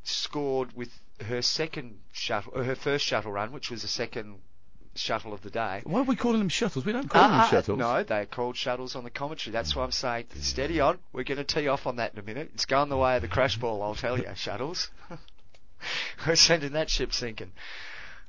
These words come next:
Speaker 1: Um, yeah, she stepped up, so she's already scored one in the game, and, uh,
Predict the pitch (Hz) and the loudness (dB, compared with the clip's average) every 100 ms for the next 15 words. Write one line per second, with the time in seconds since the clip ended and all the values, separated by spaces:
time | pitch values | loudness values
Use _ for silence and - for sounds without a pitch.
0 | - 139 151 143 127 - - - - - | -2 4 6 4 0 -10 -10 -12 -12 -12
1 | - 147 117 147 - 185 208 - 135 107 | -4 -2 -2 0 2 4 4 2 2 0
2 | 110 - - 127 151 190 214 156 - 147 | 0 0 0 0 -2 0 0 2 2 4
3 | 139 123 127 123 110 107 104 143 226 - | 2 2 -2 -2 -4 -4 -4 -6 -8 -12
4 | - - - - 113 117 113 110 120 117 | -12 -12 -12 -4 -2 -2 -2 0 4 4
5 | 113 | 4